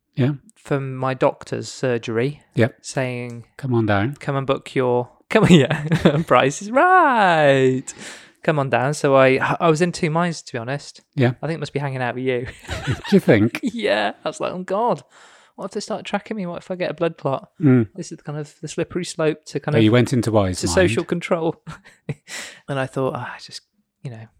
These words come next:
Speaker 1: Just
Speaker 2: be
Speaker 1: do
Speaker 2: good
Speaker 1: it.
Speaker 2: content for the
Speaker 1: Yeah.
Speaker 2: pod, wouldn't it, if anything?"
Speaker 1: Yeah, be a sheep.
Speaker 2: <laughs> Sheeple.
Speaker 1: Yeah.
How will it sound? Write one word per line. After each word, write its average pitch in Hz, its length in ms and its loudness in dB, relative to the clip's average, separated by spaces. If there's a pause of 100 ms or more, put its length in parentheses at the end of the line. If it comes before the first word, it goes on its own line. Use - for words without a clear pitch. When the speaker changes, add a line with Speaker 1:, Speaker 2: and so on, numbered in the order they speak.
(120)
Speaker 1:
Just - 200 -10
Speaker 2:
be 151 140 -2
Speaker 1:
do - 60 -2
Speaker 2:
good 143 100 2
Speaker 1:
it. - 40 -10
Speaker 2:
content 135 380 -8
for - 60 -8
the 151 80 -2
Speaker 1:
Yeah. 113 80 -2
Speaker 2:
pod, 175 220 4
wouldn't 180 160 0
it, 180 100 -2
if 165 100 -6
anything?" 185 360 0
Speaker 1:
Yeah, 196 120 -8 (140)
be 202 60 -6
a 180 100 -8
sheep. - 360 -12 (1000)
Speaker 2:
<laughs> - 0 - (840)
Sheeple. - 440 -8 (360)
Speaker 1:
Yeah. 98 240 -8